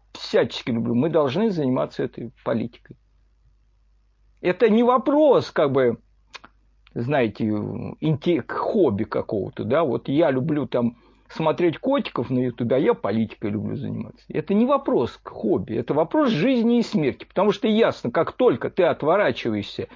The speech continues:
от этой власти, там появляются психопаты, которые начинают воплощать самые дьявольские какие-то, э,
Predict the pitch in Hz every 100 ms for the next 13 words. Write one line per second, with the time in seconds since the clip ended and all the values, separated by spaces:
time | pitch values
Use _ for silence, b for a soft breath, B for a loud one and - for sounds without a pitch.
0 | b b b b - 160 214 - 196 240
1 | 311 294 - 117 - _ _ _ _ _
2 | _ _ _ _ _ _ _ _ - 220
3 | 240 320 302 311 254 277 226 - 240 262
4 | 285 302 262 190 190 254 269 220 190 233
5 | 226 208 143 110 - - _ _ _ _
6 | _ - 151 214 208 196 269 240 - 214
7 | 240 247 247 226 143 143 196 202 214 -
8 | 220 202 196 202 202 202 185 160 156 160
9 | 151 143 131 123 117 107 110